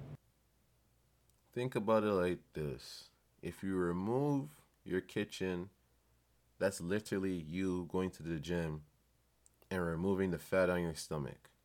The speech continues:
And when you put your new kitchen in, that's literally you working on the fat you remove, and now you're putting the muscle back and putting the abs. It's all the same type of concept. It's all infinite construction.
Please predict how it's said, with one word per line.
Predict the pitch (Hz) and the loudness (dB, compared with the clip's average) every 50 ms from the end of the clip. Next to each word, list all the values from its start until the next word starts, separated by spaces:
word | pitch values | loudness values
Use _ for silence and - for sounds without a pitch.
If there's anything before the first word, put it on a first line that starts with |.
| _ _ _ _ - | _ _ _ _ -8
And | 156 151 | -6 -4
when | 82 87 92 | -2 -2 -2
you | 90 | -4
put | 87 - 107 | -4 -2 0
your | 92 92 87 | 0 0 0
new | 90 110 127 127 | 2 0 -2 -2
kitchen | - - 117 110 - - 113 104 104 | -2 -2 -2 -2 -2 -4 -2 -2 0
in, | 110 120 131 139 143 147 147 147 - - _ _ _ _ _ _ _ _ _ _ _ - | 2 2 2 2 2 0 -4 -6 -10 -14 _ _ _ _ _ _ _ _ _ _ _ -8
that's | - 87 - - | -6 -6 -4 -2
literally | 90 98 104 104 98 98 | 0 2 2 4 2 2
you | 90 87 87 95 104 110 110 | 2 2 2 2 2 2 2
working | 92 85 87 92 95 - 101 95 92 - | 2 2 2 0 0 0 -2 -2 -2 -2
on | - 80 82 80 78 78 78 76 - _ _ _ _ _ | -2 -2 -2 -2 -2 -4 -6 -8 -12 _ _ _ _ _
the | - 78 | -14 -14
fat | - - 98 101 107 - | -2 2 4 6 6 6
you | 82 98 | 4 4
remove, | 95 90 87 87 82 85 87 82 78 | 2 2 2 2 0 0 0 0 -2
and | 78 78 | -2 -2
now | 78 82 85 85 | 0 0 0 0
you're | 85 78 76 | 0 -2 -4
putting | - - 95 82 80 | -4 -4 -4 -4 -2
the | 85 78 | -4 -2
muscle | 76 78 78 - - - 78 | -2 -4 -4 -4 -6 -6 -6
back | 71 69 76 67 - - - - _ _ _ _ _ - | -4 -4 -4 -6 -6 -10 -14 -20 _ _ _ _ _ -14
and | 76 73 | -12 -8
putting | - 90 82 82 80 | -6 -4 -4 -2 -4
the | 78 76 - | -4 -4 -4
abs. | 76 73 64 55 - - - - - - _ _ _ _ _ _ _ _ _ _ _ _ _ | -4 -4 -4 -6 -8 -12 -18 -20 -20 -20 _ _ _ _ _ _ _ _ _ _ _ _ _
It's | - - | -18 -12
all | - 117 131 127 | -6 -4 -4 -2
the | 117 110 | -2 -4
same | 104 - - 110 107 110 110 110 107 | -4 -4 -2 0 0 2 2 2 0
type | 101 - 101 92 - - | 0 0 0 0 0 -2
of | - - | -6 -8
concept. | - 87 82 82 80 76 - 76 69 - 76 | -6 -4 -4 -4 -4 -6 -6 -6 -6 -4 -4
It's | 78 76 - _ | -6 -6 -6 _
all | - 107 104 104 104 104 104 107 101 104 107 104 - _ _ _ _ _ _ _ _ _ _ _ _ _ _ _ _ _ _ _ _ _ _ _ _ _ _ | 0 2 4 4 6 6 6 8 6 6 4 2 -4 _ _ _ _ _ _ _ _ _ _ _ _ _ _ _ _ _ _ _ _ _ _ _ _ _ _
infinite | - 160 175 175 175 175 170 156 156 151 151 151 - | 4 4 4 6 6 6 6 8 8 8 6 6 2
construction. | - 131 117 - - - 113 101 - - - - 76 71 62 - | 0 0 0 0 2 4 4 4 4 2 -2 -4 -4 -6 -6 -8